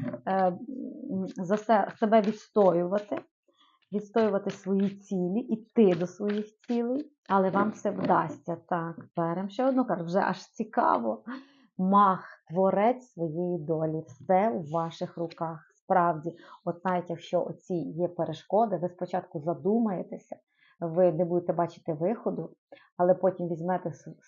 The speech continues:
все в свої руки, і ви творець, ви переможець, у вас є все для того. Тут, дивіться,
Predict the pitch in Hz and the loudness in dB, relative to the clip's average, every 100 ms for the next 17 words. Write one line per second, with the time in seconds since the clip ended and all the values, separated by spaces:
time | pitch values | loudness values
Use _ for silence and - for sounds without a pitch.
0 | _ _ _ 208 - - 160 160 180 294 | _ _ _ -2 -2 -6 -4 -2 0 -2
1 | - 190 196 _ _ _ _ _ _ _ | -4 -8 -8 _ _ _ _ _ _ _
2 | 190 180 175 156 170 185 170 170 165 160 | -2 2 0 2 -2 -2 -2 0 -2 -6
3 | _ - 143 170 185 - - _ 175 160 | _ -20 -4 0 0 -2 -14 _ -2 0
4 | 165 185 214 165 - - _ _ _ _ | -2 2 2 0 -8 -16 _ _ _ _
5 | 160 151 175 165 - _ _ 143 160 165 | -12 -2 0 -2 -6 _ _ -6 0 0
6 | - _ _ 202 175 165 160 - 175 160 | -2 _ _ 6 6 4 -4 0 0 0
7 | 160 170 165 160 165 165 | -4 -6 -8 -6 -8 -8